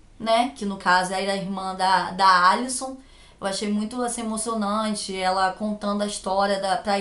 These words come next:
pra Alison, por que dela ter feito tanto, dela ter feito tanta maldade. Não justifica, mas eu achei, assim, em-, emocionante, assim, porque ela passou por muita coisa, quem foi, quem era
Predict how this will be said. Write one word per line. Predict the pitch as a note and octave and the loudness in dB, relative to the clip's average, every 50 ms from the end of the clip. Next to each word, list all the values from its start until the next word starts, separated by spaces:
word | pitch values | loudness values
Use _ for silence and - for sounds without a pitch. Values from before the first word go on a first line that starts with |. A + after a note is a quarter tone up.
| G3 G3+ G3+ | -2 -6 -4
pra | - F#3+ F#3 F#3 F#3 F#3 F#3 | 0 2 4 6 6 6 6
Alison, | F#3+ A#3+ - - - G#3+ | 6 4 0 -4 -6 -6
por | G#3 - C4+ D4+ C#4 - - | -8 -6 -8 -10 -10 -10 -6
que | - B3+ C4+ C#4 C#4 - - - - _ - - - | 0 0 0 0 0 -6 -12 -20 -20 _ -20 -20 -16
dela | F#3+ F#3 G#3 G#3+ G#3+ A3 | -4 0 2 4 4 2
ter | A3 A#3 G#3+ | 0 -2 -6
feito | - - A3 G#3+ G#3+ A3 A3 | -4 -4 -6 -4 -4 -4 -4
tanto, | - A3 A3+ A3+ A#3+ B3 | -2 -4 -4 -4 -8 -10
dela | - G3+ G#3 G#3 G#3 A3 A3 A3 | -6 -2 2 2 4 2 2 0
ter | A3 G#3+ | -4 -6
feito | G#3 - A3 G#3 G#3 G#3 | -6 -6 -6 -6 -6 -6
tanta | - G#3+ G#3 G#3 G#3+ G#3+ | -6 -4 -4 -4 -2 -2
maldade. | G#3 G#3+ A3 A3 G3+ F#3 F3 E3 E3 E3 D#3+ D#3 D#3+ D#3+ D#3+ - - - - - | 0 0 0 -2 0 2 2 2 2 0 -4 -8 -12 -14 -14 -16 -20 -20 -20 -8
Não | - F3+ F#3 G3 F#3+ | -2 -2 -2 -2 -2
justifica, | F#3 G3+ G3+ G3+ - - B3 B3 - - B3 A3+ G3+ G3+ - - F3 E3+ - - - - - | -2 -2 -4 -4 -4 -4 -6 -8 -4 -2 -2 -2 -2 -2 -4 -6 -8 -8 -8 -14 -20 -20 -10
mas | - F#3+ F#3+ F3+ | -8 -6 -4 0
eu | G3+ G3+ | 2 2
achei, | G3+ G3+ G3+ - - G#3+ G#3 G#3 | 2 2 0 -2 -2 -2 0 0
assim, | G#3 G#3 - A3 G#3+ G#3 G3+ G3+ G3 G3 | 0 -2 -4 -2 -2 -2 -2 -2 -4 -6
em-, | - G3+ G3 G3+ | -6 -6 -4 -4
emocionante, | G3+ G3 G3 G3+ G3+ G3+ A3 A3 A3 G#3 G3 G3+ G#3+ G#3+ A3 | -4 -4 -4 -4 -4 -4 -4 -4 -2 -2 -2 -2 -4 -4 -6
assim, | G#3 - G#3 | -8 -8 -8
porque | G3+ - - G#3+ | -8 -6 -6 -4
ela | G#3 G3+ G3+ G3 G3+ G3 | -2 0 2 2 2 2
passou | G3+ G#3 G#3 - G#3 | 0 -2 -4 -4 -8
por | G#3 G#3+ G#3 | -4 -2 0
muita | G#3 G#3 G#3 G#3 G#3 B3 B3+ | 2 2 2 0 -2 -4 -6
coisa, | - - - G#3 G3 F#3 F3 E3+ E3+ E3+ | -6 -4 -2 -2 -2 -2 -4 -6 -8 -10
quem | E3+ - F#3 F#3 F3 | -10 -10 -12 -12 -10
foi, | - F#3+ G3 G3 | -10 -10 -10 -8
quem | - - G3 G3 G3 G3 | -6 -6 -4 -2 0 2
era | G3 G#3 G#3 | 2 2 0